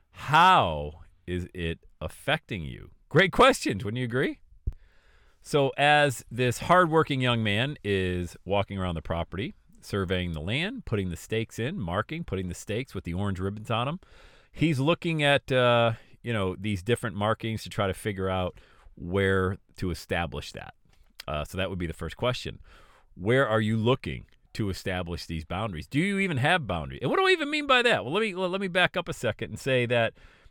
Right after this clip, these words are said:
if you are distracted all day long, that's a you problem. Okay, that is not establishing boundaries. Co-,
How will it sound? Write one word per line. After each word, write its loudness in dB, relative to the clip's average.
if 0
you -2
are 0
distracted 0
all 2
day 0
long, 0
that's -2
a -6
you -8
problem. -12
Okay, -4
that 0
is -2
not -4
establishing -8
boundaries. -10
Co-, -10